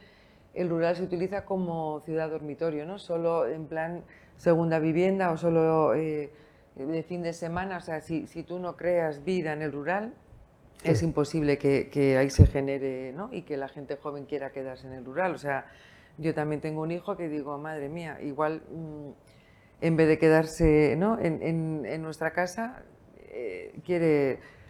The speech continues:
Speaker 1: irse a una ciudad. Y digo, bueno, pero, eh, me refiero que en ese, en ese sentido,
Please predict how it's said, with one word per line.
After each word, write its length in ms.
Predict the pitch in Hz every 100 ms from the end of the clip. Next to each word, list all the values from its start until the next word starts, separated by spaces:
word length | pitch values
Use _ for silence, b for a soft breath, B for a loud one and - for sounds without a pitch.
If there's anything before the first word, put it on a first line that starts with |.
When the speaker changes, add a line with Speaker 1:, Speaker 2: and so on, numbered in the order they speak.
| B -
Speaker 1:
irse 280 | 175 170
a 40 | 151
una 160 | 147 139
ciudad. 340 | 156 196 190 - -
Y 120 | -
digo, 260 | 160 151 147
bueno, 280 | 170 156 143
pero, 240 | 151 156 -
eh, 240 | 170 160
me 140 | 160 160
refiero 360 | 165 180 156
que 180 | 165 156
en 60 | 165
ese, 260 | 180 202 -
en 140 | 190
ese 160 | 196 202
sentido, 640 | 214 202 220 226 226 226